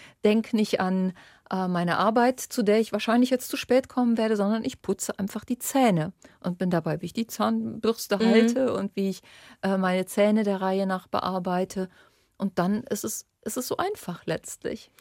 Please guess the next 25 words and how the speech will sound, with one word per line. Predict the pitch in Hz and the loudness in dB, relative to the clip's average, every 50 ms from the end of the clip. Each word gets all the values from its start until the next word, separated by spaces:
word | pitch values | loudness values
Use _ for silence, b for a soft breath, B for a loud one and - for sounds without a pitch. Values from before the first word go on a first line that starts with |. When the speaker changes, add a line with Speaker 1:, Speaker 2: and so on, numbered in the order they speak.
| - - - - | -18 -10 -4 -2
Speaker 1:
Aber | 208 208 202 202 202 196 B B B B B | 0 0 2 2 2 0 B B B B B
klar, | B - 214 208 196 | B 2 2 4 4
wir | 185 190 | 2 0
sind | 185 190 202 202 - | -2 -2 -4 -4 -2
gewohnt | - 185 170 175 185 202 214 196 175 - | -4 -4 -2 0 0 2 2 0 0 -4
und, | - 175 - - - - _ - | -8 -12 -12 -12 -16 -14 _ -8
ähm, | 180 180 175 175 170 165 - - - - - - - | -6 -4 -4 -4 -4 -6 -8 -10 -12 -14 -18 -14 -10
das | - 170 - - | -8 -8 -4 -4
nimmt | 196 180 175 - | -4 -2 -2 -2
ja | 196 - | -2 -2
immer | 190 185 180 | 0 0 0
mehr | 180 202 175 170 | 0 0 0 -2
zu. | - - - 220 202 170 - - - _ _ _ _ _ _ _ _ _ _ - - - | -4 -6 -4 -4 -4 -4 -6 -8 -12 _ _ _ _ _ _ _ _ _ _ -20 -14 -4
Wirklich | - 202 214 - 220 202 - - | 0 0 2 2 0 -6 -6 -6
total | - 240 240 - 277 269 277 269 | -6 -4 0 2 4 4 4 4
viele | - 277 240 240 | 2 0 -2 0
Sachen | 220 247 226 - 226 214 | 2 2 2 2 0 2
gleichzeitig | 208 196 208 233 233 - - - 196 196 185 - 202 - | 2 2 2 0 -2 -4 -10 -10 -8 -8 -8 -8 -6 -2
machen | 208 202 214 208 | 0 0 2 2
Speaker 2:
Genau. | 202 208 208 196 180 202 | 2 2 4 4 4 6
Speaker 1:
zu | 202 | 6
müssen | 214 220 233 277 294 254 - - 190 170 - | 8 8 8 8 6 4 2 -2 -4 -4 -4
auch, | - - - - | -4 -4 -2 -2
Speaker 2:
Ja. | 208 208 208 196 | 0 2 2 2
Speaker 1:
ne? | 185 196 247 | 0 -2 -4